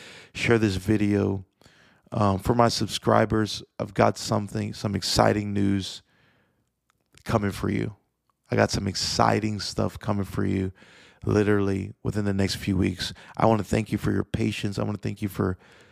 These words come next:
listening. I want y'all to know that, uh, I love each and every one of you, and, uh, I live what I preach.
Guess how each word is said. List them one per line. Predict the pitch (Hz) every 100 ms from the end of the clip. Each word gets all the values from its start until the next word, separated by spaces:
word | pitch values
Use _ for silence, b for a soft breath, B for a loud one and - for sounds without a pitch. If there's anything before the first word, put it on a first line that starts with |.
| b b
listening. | 107 113 - 117 110 104 _ _ b b b
I | -
want | 117 117 -
y'all | 107
to | 104
know | 104 104 101 98 - _ _ _ _ -
that, | 120 110 104 - - _ _ -
uh, | - - - - - _ _ _ - - _ _ _ _ _ _ _ _ -
I | 120
love | 117 117 110
each | 110
and | 107
every | 104 95
one | 95 98
of | 92
you, | 98 95 92 b b b b b b -
and, | - - - - - _ _ -
uh, | - - - 104 - _ _ _ _ _ _ _ _ _ _ _ _ _ _ _
I | 123
live | 117 110 120 104
what | 104 101
I | 101
preach. | - 101 98 95 - -